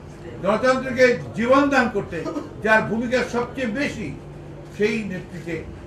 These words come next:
অবশ্যই মুক্তি দিতে হবে। এবং সেই সঙ্গে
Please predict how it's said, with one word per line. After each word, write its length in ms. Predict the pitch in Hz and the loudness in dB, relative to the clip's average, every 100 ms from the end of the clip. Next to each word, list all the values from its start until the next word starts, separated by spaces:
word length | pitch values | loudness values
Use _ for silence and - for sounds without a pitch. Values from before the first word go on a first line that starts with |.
| - - | -16 -4
অবশ্যই 460 | 202 240 - 180 151 | 2 2 2 -4 -4
মুক্তি 280 | 139 - | -6 -8
দিতে 240 | 104 90 - | -10 -10 -12
হবে। 160 | - - - - - - - | -14 -14 -14 -14 -16 -14 -10
এবং 100 | 156 | -8
সেই 240 | 143 202 196 | 0 0 2
সঙ্গে 460 | 196 196 226 240 | -2 2 2 2